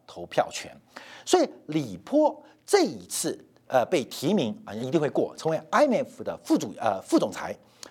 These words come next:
基本上他的任务非常艰巨，有短期I M F的增资啊，这所谓的国际版的Q E，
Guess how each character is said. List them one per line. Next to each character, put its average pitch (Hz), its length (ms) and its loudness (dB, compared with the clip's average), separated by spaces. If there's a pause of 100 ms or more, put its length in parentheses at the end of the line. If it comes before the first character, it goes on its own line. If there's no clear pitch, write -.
基 320 140 4
本 165 140 6
上 117 180 0 (260)
他 - 100 -6
的 147 100 -2
任 233 160 4
务 151 140 -4
非 143 140 0
常 90 80 -6
艰 170 180 0
巨， 185 180 -4 (320)
有 277 140 8
短 131 320 4
期 160 220 -4
I 175 60 0
M 233 100 2
F 127 140 -2
的 120 80 -6
增 226 180 8
资 240 260 0 (220)
啊， - 180 -10
这 139 80 -2
所 - 200 -6
谓 139 120 4
的 101 140 -2 (120)
国 131 200 4
际 240 160 -2
版 95 120 0
的 82 80 -16
Q 127 200 -6
E， 143 180 -4